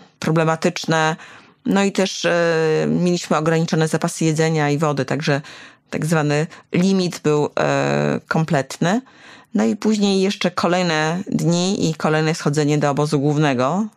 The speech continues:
e, pod Everestem. Także to też był, e, swoistego rodzaju wyczyn,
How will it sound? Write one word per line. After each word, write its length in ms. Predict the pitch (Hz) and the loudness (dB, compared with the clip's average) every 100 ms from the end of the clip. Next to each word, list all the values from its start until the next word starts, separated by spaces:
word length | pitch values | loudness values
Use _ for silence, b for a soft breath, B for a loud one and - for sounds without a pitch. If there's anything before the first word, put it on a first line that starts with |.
| _ - | _ -2
e, 300 | 143 139 143 | 0 0 -2
pod 220 | 160 - | -4 -2
Everestem. 520 | 147 151 139 - 131 | 0 0 0 -2 -4
Także 220 | 127 143 143 | -4 -2 -2
to 100 | 143 | -2
też 280 | 185 - B B B - | -2 -4 B B B -2
był, 260 | 165 - - | 0 0 -2
e, 180 | 151 | -2
swoistego 580 | - - 151 156 160 147 | -2 -2 -2 0 -2 0
rodzaju 600 | 147 143 147 147 139 139 B B - | 0 0 0 2 2 0 B B -4
wyczyn, 440 | 165 165 131 135 | -2 0 0 0